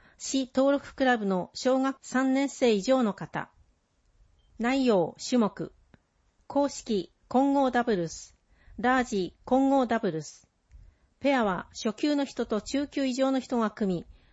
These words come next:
当日抽選による組み合わせとなります。小中級の区分けは主催者側にて行います。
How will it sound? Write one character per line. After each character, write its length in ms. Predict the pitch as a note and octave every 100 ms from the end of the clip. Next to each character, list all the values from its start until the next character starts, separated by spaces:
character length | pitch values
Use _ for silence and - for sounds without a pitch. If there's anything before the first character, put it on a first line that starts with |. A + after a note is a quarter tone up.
| -
当 180 | C4+ C#4
日 280 | B3 - -
抽 220 | - C4
選 260 | - C#4+
に 80 | C#4
よ 100 | C4
る 100 | A3+
組 200 | - A3+
み 60 | C4
合 60 |
わ 60 | C4+
せ 140 | C4+
と 100 | B3
な 120 | A#3+ A3+
り 140 | F3+
ま 120 | D#3
す。 220 | - - _ _ _ _ - _ _ _ -
小 280 | - C#4+ C#4
中 280 | - C#4
級 220 | C4 C4 B3
の 140 | A3+
区 160 | - B3+
分 120 | C4
け 140 | A3+
は 240 | G3+ F3 E3+
主 140 | -
催 240 | - C#4
者 160 | C4+ C#4
側 220 | C4+ C4
に 100 | C4
て 80 | A#3+
行 180 | G3+ A#3
い 220 | G#3+ F3+
ま 140 | D#3
す。 260 | D3+ - -